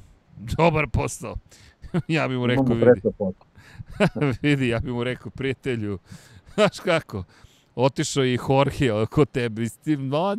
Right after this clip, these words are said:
Speaker 1: ja, zna-, ne znam, ne znam." Ali u svakom slučaju, ja mislim da će Marquez standardno biti opasan, ne bih ja tu, ne vidim neku, nešto da se tu desilo što je neočekivano.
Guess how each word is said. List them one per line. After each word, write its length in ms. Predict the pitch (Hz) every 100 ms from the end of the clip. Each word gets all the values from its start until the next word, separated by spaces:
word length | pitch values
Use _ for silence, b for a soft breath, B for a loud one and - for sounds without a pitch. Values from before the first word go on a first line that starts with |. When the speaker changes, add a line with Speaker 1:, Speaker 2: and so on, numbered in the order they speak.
| 226
Speaker 1:
ja, 460 | 135 131 127 127 120
zna-, 560 | 113 127 139 123 135 131
ne 260 | 127 135 113
znam, 180 | 92
ne 140 | 95 98
znam." 180 | 78 69 B B B - 117 - -
Ali 260 | 127 139
u 80 | 123
svakom 220 | 170 175
slučaju, 340 | - 180 175 165
ja 60 |
mislim 220 | 160 147
da 40 | 151
će 80 | 156
Marquez 320 | 151 - 156
standardno 460 | - 143 147 135 101
biti 240 | 104 110
opasan, 360 | 104 - - 98
ne 120 | 101
bih 220 | 95 -
ja 100 | 107
tu, 280 | - 107 92 b b b b -
ne 200 | 110 123
vidim 540 | 131 127 123 117 117 120
neku, 560 | 127 - - 131 120
nešto 300 | 117 123 -
da 60 | 123
se 140 | -
tu 120 | 110 127
desilo 440 | 127 127 127 117
što 200 | - 123
je 60 | 117
neočekivano. 840 | 117 - 117 104 120 98 92 120